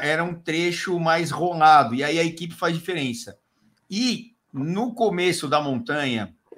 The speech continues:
onde era mais duro até a sua metade, é, a Jumbo Visma colocou um ritmo mais tranquilo. Tanto é que equipes, é, foram à frente, equipes inteiras.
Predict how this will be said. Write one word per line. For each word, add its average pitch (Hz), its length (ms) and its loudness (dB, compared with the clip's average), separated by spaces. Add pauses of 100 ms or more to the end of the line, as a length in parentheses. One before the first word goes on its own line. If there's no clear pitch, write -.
(360)
onde 131 320 -4
era 160 220 2
mais 143 240 -2
duro 139 260 -2
até 120 180 -4
a 135 80 -2
sua 127 180 -8
metade, 131 680 -2 (540)
é, 127 1000 0
a 143 160 4
Jumbo 175 300 -4
Visma 190 480 -2 (320)
colocou 190 400 -2
um 202 120 0
ritmo 190 440 -4
mais 180 220 0
tranquilo. 185 480 -2
Tanto 180 360 -2
é 208 140 2
que 202 160 -6
equipes, 190 840 -8 (420)
é, 147 400 0
foram 233 400 2
à 165 60 4
frente, 139 420 -4
equipes 202 380 -6
inteiras. 196 720 -2